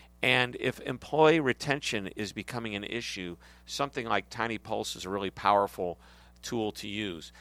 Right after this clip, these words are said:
Basically, they ask short, little, simple questions to get a pulse on what employees are thinking. And by the way, this concept works not just for employees, but for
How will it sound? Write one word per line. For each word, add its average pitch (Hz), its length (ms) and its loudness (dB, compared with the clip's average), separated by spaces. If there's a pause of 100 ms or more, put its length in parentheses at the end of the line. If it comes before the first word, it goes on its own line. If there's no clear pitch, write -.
(160)
Basically, 123 800 -2
they 120 220 -2
ask 113 460 2 (160)
short, - 540 0
little, 113 340 0
simple 113 540 -2
questions 90 760 -2 (300)
to 123 80 -2
get 117 160 0
a 113 60 4
pulse - 580 2 (140)
on 107 420 4 (300)
what 107 200 2
employees 107 440 -2
are 95 80 -2
thinking. 120 420 -4 (220)
And 110 100 -12
by 151 180 8
the 143 80 2
way, 147 260 2 (260)
this 165 220 -2
concept 165 560 2
works 117 380 0
not 143 160 0
just - 260 -2
for 110 120 -4
employees, 110 540 -4
but - 280 0
for 104 340 4